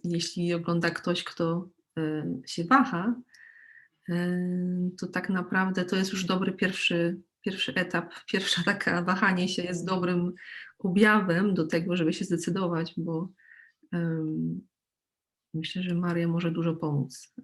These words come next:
Speaker 2: Mhm.
Speaker 1: i ten program, e, nie dość, że jest programem, gdzie są inne kobiety, mm, to też jest, e, jest proces, który, przez, przez który prowadzisz, e, który, e, którym jakby celem jest osiągnięcie tego,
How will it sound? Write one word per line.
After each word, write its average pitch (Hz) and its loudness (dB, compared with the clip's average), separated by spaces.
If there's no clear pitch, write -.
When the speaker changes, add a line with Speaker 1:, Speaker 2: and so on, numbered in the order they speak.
Speaker 2:
Mhm. 160 -6
Speaker 1:
i 151 -8
ten 160 -4
program, 170 0
e, 151 -2
nie 185 6
dość, 196 4
że 170 4
jest 170 2
programem, 165 2
gdzie 170 0
są 160 -4
inne 170 0
kobiety, 170 4
mm, 165 -2
to 165 -6
też 165 0
jest, - -4
e, - -8
jest - -4
proces, 190 0
który, - -8
przez, - -6
przez - -4
który 170 -2
prowadzisz, 165 -2
e, 156 -2
który, 160 -2
e, - -10
którym 165 -6
jakby 165 -4
celem 170 4
jest 165 0
osiągnięcie 160 -2
tego, 160 -2